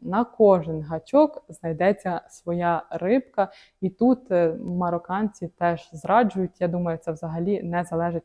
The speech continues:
від, від національності, це залежить від людини. Плюс, е, дуже часто там, е, в сім'ях, е, діти дивляться за своїм батьком,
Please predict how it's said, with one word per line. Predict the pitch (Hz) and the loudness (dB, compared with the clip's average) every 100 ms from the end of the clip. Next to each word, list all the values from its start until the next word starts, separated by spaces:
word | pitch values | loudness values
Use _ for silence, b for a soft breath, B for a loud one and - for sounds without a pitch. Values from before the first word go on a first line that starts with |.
| 165 | -8
від, | 160 156 | -10 -8
від | 175 175 | -8 -6
національності, | 165 160 - 165 214 202 - | -6 -10 -10 -4 -4 -4 -8
це | 175 - | -14 -8
залежить | 165 165 165 160 - | -6 -4 -4 -6 -6
від | 165 | -4
людини. | 165 156 190 226 202 - B B B | -4 -4 0 0 0 -4 B B B
Плюс, | 185 185 185 - | -4 -2 -4 -2
е, | 170 | -2
дуже | 170 175 | -2 -6
часто | 170 180 175 - 165 | -2 0 0 0 -8
там, | 156 160 160 156 | -8 -8 -8 -6
е, | 160 | -6
в | 156 - | -8 -8
сім'ях, | - 190 180 170 156 - | -2 0 0 -2 -6 -10
е, | 156 160 156 160 - - 156 - | -10 -8 -10 -12 -12 -14 -14 -4
діти | 170 190 175 156 | -2 0 -2 -4
дивляться | 165 160 156 165 165 165 | -6 -4 -2 -2 -4 -4
за | 160 | -4
своїм | 160 - 160 160 | -4 -8 -8 -6
батьком, | 151 208 247 - 185 | 0 2 2 -2 -6